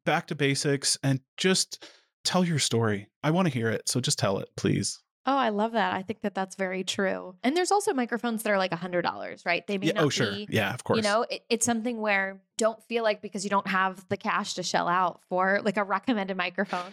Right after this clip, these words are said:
Speaker 2: you know, 'cause four hundred dollars is
Speaker 1: That's a
Speaker 2: a
Speaker 1: lot.
Speaker 2: lot. It's a lot,
Speaker 1: Mm-hmm.
Speaker 2: right? But you can always upgrade. And this is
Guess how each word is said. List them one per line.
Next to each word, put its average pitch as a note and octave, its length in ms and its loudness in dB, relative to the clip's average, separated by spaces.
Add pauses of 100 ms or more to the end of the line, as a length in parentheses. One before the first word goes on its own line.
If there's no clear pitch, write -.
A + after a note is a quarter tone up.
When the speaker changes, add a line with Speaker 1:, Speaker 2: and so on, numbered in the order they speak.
(140)
Speaker 2:
you C4 100 0
know, A3+ 80 2
'cause G#3+ 140 -8
four C#4 160 2
hundred A#3 160 -4
dollars G3 420 0
is F#3 380 -4 (240)
Speaker 1:
That's - 160 -2
a - 20 2
Speaker 2:
a G#3+ 40 2
Speaker 1:
lot. G3+ 180 2
Speaker 2:
lot. - 100 -10 (180)
It's B3 160 0
a F#4 60 -6
lot, G3 360 2
Speaker 1:
Mm-hmm. D3 120 -4
Speaker 2:
right? G#3+ 340 0
But D#4+ 320 0
you C4 120 -2
can F4+ 100 -2
always G#4 240 2
upgrade. - 480 0
And A#3+ 140 2
this D#4+ 140 2
is G4 140 2